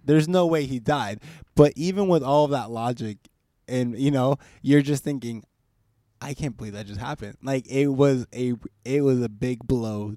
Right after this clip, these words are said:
to all the fans. Like, I just witnessed this man get murdered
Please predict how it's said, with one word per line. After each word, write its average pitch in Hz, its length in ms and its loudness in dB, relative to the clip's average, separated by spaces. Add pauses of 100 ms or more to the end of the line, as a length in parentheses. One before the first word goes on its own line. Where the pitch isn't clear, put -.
(120)
to 117 300 -2
all 120 220 -4
the 123 120 -2
fans. 107 400 -10
Like, - 280 -12 (920)
I 107 440 -8
just 107 220 -8
witnessed 104 580 -10
this 107 240 -10
man 110 380 -12
get 113 180 -14
murdered 101 600 -14